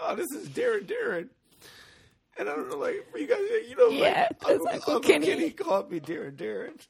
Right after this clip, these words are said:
Speaker 1: And, like, um, this whole pseudonym and stuff that I would even go by in college was, you know, at the basis of it, like, Uncle Kenny, you know,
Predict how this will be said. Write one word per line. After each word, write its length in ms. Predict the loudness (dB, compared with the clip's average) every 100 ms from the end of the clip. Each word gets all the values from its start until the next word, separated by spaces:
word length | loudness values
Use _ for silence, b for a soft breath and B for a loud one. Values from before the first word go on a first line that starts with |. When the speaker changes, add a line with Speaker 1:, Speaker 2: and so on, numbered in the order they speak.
| -14
Speaker 1:
And, 220 | -12 -10
like, 380 | -10 -10 -12 -12
um, 340 | -12 -12 -14 -18 _ _ _ _ _ _
this 120 | -14
whole 180 | -10 -10 -10 -8
pseudonym 540 | -6 -6 -6 -8 -8
and 160 | -10 -12
stuff 300 | -12 -12 -12
that 100 | -12
I 100 | -12
would 120 | -10
even 240 | -12 -12 -6
go 160 | -4
by 280 | -2 -4 -6
in 80 | -12
college 520 | -14 -14 -12 -14 -14 -20 _
was, 340 | -16 -12 -10 -12 -14 -16 -18 -18
you 120 | -12
know, 340 | -10 -8 -8
at 220 | -10 -12
the 80 | -14
basis 540 | -8 -6 -6 -10 -14 -10
of 200 | -10 -10
it, 100 | -10
like, 320 | -8 -10 -12 -10
Uncle 280 | -10 -10
Kenny, 400 | -10 -10 -8 -10 -12 _ _ _ _ _ _ _ _ _ _ _ _ -20
you 160 | -16 -14
know, 240 | -14 -14